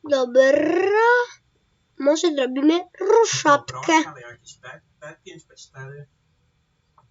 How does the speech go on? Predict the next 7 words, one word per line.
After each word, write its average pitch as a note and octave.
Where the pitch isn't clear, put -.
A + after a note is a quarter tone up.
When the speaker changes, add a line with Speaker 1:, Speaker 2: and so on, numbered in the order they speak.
Speaker 2:
Hej, -
B -
pięć -
Speaker 1:
Żółte. G4
Speaker 2:
bierze -
D C3+
jeden, D#3